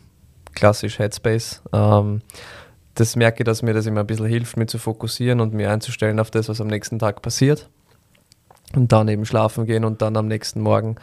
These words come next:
so wie jeden Tag eigentlich. Also ich hab mir am Vortag schon meine Race-Bekleidung zusammengerichtet, hab mir schon die Startnummer aufs Level drauf geheftet, ähm, und dann stehst du in der Früh auf,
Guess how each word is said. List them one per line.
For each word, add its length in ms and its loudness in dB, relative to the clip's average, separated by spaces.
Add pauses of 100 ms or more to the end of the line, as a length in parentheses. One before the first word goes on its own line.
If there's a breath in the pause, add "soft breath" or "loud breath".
(640 loud breath)
so 300 2
wie 360 2
jeden 380 2
Tag 220 0
eigentlich. 360 -4
Also 300 0
ich 120 -2
hab 80 -4
mir 120 -2
am 100 -2
Vortag 400 2
schon 200 -4
meine 160 0
Race-Bekleidung 1000 0
zusammengerichtet, 880 0
hab 140 0
mir 80 -2
schon 160 -4
die 80 -6
Startnummer 640 0
aufs 180 -4
Level 400 2
drauf 480 0
geheftet, 720 2
ähm, 560 2 (500 loud breath)
und 80 4
dann 120 8
stehst 320 -2
du 60 -4
in 40 -2
der 80 -2
Früh 200 -6
auf, 360 0